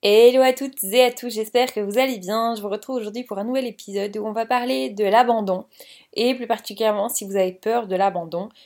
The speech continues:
euh, peut-être que vous ne le savez pas. C'est pourquoi je vais vous parler de signes qui font, euh, que vous pourriez être atteinte de ce mal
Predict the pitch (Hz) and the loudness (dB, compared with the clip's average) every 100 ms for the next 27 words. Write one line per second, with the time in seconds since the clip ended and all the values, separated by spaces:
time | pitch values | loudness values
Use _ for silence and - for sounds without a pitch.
0 | _ _ 175 175 - - 196 226 240 196 | _ _ -10 -8 -10 -8 -6 -6 -6 -8
1 | 190 185 175 - 240 202 - 202 - 190 | -8 -12 -10 -6 -6 -4 -4 -6 -6 -10
2 | 180 - 226 202 196 233 220 196 214 233 | -6 -2 -2 -2 -4 -4 -2 -2 -2 -6
3 | - 175 160 - - - - 285 208 - | -10 -20 -16 -14 -10 -8 -6 -6 -4 -6
4 | - - 180 - 202 - _ 160 156 - | -10 -14 -14 -10 -12 -12 _ -16 -14 -14
5 | - - - - 190 175 185 185 220 226 | -16 -18 -16 -12 -12 -10 -14 -10 -8 -8
6 | 208 233 226 - 190 190 220 185 - 170 | -6 -6 -6 -6 -8 -4 -6 -6 -10 -4
7 | 170 214 | 0 0